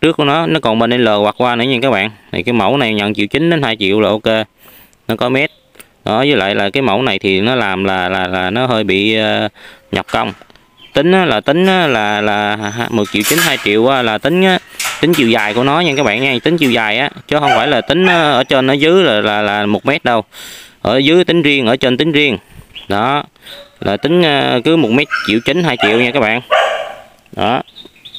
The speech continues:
Thì cái tủ này á, là toàn bộ các bạn làm bốn mặt hết, chứ không phải là làm có một mặt là như mấy cái tủ kia. Đó, ở dưới cũng làm bốn mặt luôn, là để tấm đá lên luôn nha các bạn, nên nó giá nó hơi cao, nên các bạn xem để mà các bạn thông,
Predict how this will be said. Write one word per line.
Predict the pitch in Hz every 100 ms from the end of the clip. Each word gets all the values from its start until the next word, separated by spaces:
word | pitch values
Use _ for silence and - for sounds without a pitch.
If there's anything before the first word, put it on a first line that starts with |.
| - _ _ - - - - -
Thì | 113
cái | 131
tủ | - 104 147
này | 143 117
á, | 139
là | 131 104
toàn | 113 113
bộ | 107 127
các | 151
bạn | 107
làm | 113 107 127
bốn | 160 175
mặt | -
hết, | 143 175 - - -
chứ |
không | 151 131
phải | 123
là | 135 113
làm | 107 110
có | 147
một | 117
mặt | 113 104
là | 113
như | 120 123
mấy | 147
cái | 156
tủ | - 135
kia. | 139 135 104 - _ - - - -
Đó, | 110 139 147 - _ _ -
ở | 110
dưới | 143 160
cũng | 156
làm | 123 117
bốn | 147 160
mặt | 117 123
luôn, | 127 120
là | 107
để | 104 113 147
tấm | 143 151
đá | 151 170
lên | 143 135
luôn | 127
nha | 127
các | 139
bạn, | 104 123
nên | 120
nó | 139
giá | 143 151 165
nó | 147
hơi | 120
cao, | 120 117 123
nên | 120
các | 135
bạn | 104 110
xem | - 117 113
để | 110
mà | 131
các | 127
bạn | 104 107
thông, | 117